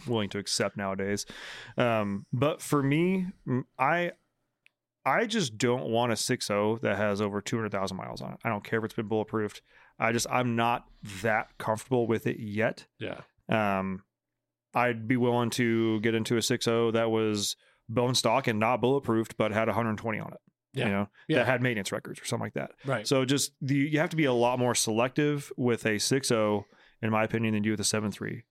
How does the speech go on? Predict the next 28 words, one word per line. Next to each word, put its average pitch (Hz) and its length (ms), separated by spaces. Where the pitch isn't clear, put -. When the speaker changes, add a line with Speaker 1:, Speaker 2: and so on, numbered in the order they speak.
Speaker 2:
And 110 140
you 110 100
also 135 380
need 120 220
to 120 100
know 110 300
that 107 320
if 113 160
you 113 140
are 127 200
getting 113 240
into 107 300
a 104 40
six - 300
oh, 98 300
um, 98 600
just 120 280
maintenance 143 640
is 120 180
key. - 380
You, 120 140
Speaker 1:
Yeah. 107 200
Speaker 2:
you 147 140
cannot 131 640
neglect 110 440
a 104 60
six - 280
oh. - 260